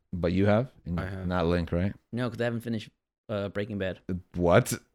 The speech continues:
Speaker 1: I'm sure we've had this conversation already, but I'm flabbergasted every time.
Speaker 3: Yeah, I know. I gotta finish it.
Speaker 1: You really do.
Speaker 3: Gotta rewatch it, though.
Speaker 1: <laughs> That's never gonna happen. Two thousand sixteen, Deadpool debuted.
Speaker 3: Yes.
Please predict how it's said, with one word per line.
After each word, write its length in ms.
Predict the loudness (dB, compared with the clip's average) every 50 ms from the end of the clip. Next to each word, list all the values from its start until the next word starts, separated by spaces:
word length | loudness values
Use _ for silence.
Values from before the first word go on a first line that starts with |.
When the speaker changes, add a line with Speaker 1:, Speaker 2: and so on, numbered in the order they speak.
| _ _ _ _ _ _ _ _ _ _
Speaker 1:
I'm 180 | 2 2 4 2
sure 220 | 6 6 8 8
we've 140 | 8 8 6
had 140 | 4 4 2
this 80 | 0 -2
conversation 520 | -2 -2 -2 -2 -2 -4 -4 -4 -6 -6 -6
already, 180 | -6 -6 -8 -8
but 140 | -8 -6 -4
I'm 120 | -4 -4 0
flabbergasted 640 | 2 2 2 2 2 0 -2 -4 -4 -4 -2 -2
every 140 | -2 0 0 0
time. 80 | 0 0
Speaker 3:
Yeah, 140 | 0 0
I 20 | 0
know. 240 | -2 -2 -2 -4 -6 -8 -12 -10
I 60 | -6
gotta 160 | -6 -6 -6
finish 320 | -6 -8 -8 -8 -6 -6 -8
it. 200 | -8 -8 -10 _ _
Speaker 1:
You 120 | -4 -2 2
really 240 | 2 2 2 0
do. 280 | 0 -2 -2 -2 -4 -6 -8 _
Speaker 3:
Gotta 120 | -10 -10 -8
rewatch 460 | -6 -6 -4 -4 -2 -4 -4 -6 -8
it, 80 | -12 -8
though. 200 | -8 -8 -8 -10 _ _ _ _ _ _ _ _ _ -20 -20
Speaker 1:
<laughs> 960 | -20 -20 _ _ _ _ _ _ -18 -18 -18 -16 -12 -8 -8 -8 -8 -8 -6 -4
That's 320 | -2 -2 -2 -4 -4 -4
never 240 | -4 -4 -2 -2 -4
gonna 160 | -2 -2 0 0
happen. 360 | -2 -2 -2 -4 -6 -6 -6 -10 _ _ _ _ _ _ _ _ _ _ _ _ _ _ _ _ 2
Two 120 | 6 8
thousand 280 | 8 10 8 8 6 4
sixteen, 640 | 2 2 2 2 2 -2 0 4 4 6 6 6 4
Deadpool 640 | 6 4 4 4 4 2 4 6 6 6 4 2 0 -6 -12 _ -20 _ -4
debuted. 540 | -2 -2 0 2 2 2 2 0 -2 -4 -10 _ _ _ _ _ -8
Speaker 3:
Yes. 500 | -2 0 0 0 -2 -4 -12 -20 _